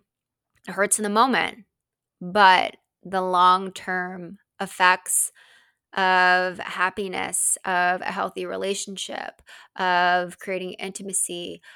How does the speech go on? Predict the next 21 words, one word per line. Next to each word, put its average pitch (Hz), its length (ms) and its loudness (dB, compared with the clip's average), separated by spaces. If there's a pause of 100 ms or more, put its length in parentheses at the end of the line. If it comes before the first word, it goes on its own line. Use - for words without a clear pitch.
(160)
of 185 440 2
healing, 202 600 -6
of 185 200 -8
being 190 240 -6
closer 202 460 -4
to 185 60 -8
your 180 80 -4
inner 180 220 -8
child 175 480 -2
is - 200 -4
far 185 540 2
more 190 240 -4
greater 185 640 -2 (380)
than 175 680 -2
the 180 580 -10 (200)
temporal 180 1000 -2
effects - 880 -2 (120)
of 165 580 -2
the 180 120 -8
pain. 170 480 -18 (1080)
Okay? 185 380 -8